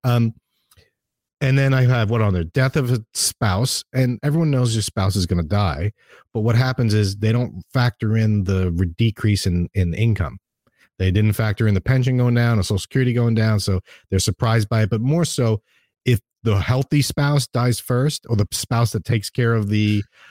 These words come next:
finances dies first, that's a big expense. They're like, "Oh, now I have to hire someone to do my finances, or I have to hire someone to fix things and that,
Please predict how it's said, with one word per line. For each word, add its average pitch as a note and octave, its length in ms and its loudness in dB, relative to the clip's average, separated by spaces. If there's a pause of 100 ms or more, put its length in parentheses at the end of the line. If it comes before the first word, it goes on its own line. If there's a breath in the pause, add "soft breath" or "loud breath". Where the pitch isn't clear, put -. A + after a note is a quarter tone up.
(200 loud breath)
finances B2 480 0
dies C3 280 0
first, C#3+ 360 -2 (100)
that's G2 240 0
a F#2+ 60 0 (160)
big F2+ 320 0 (400)
expense. E2 540 -2
They're E2+ 100 -2
like, D#2+ 120 0
"Oh, G2+ 140 -2
now F#2+ 220 -2
I G2 80 0
have F#2+ 140 0
to F#2+ 60 -6
hire A2 280 2
someone F#2 320 0
to F2 80 0
do F#2 120 0
my F2 220 2 (260)
finances, A2+ 480 0
or E2 100 0 (340 loud breath)
I - 20 0
have F#2 80 0
to G2 80 0
hire G#2 240 2
someone F#2 300 0
to D#2+ 80 -4
fix - 260 -4
things G#2 380 2
and E2+ 180 0 (240)
that, E2 160 0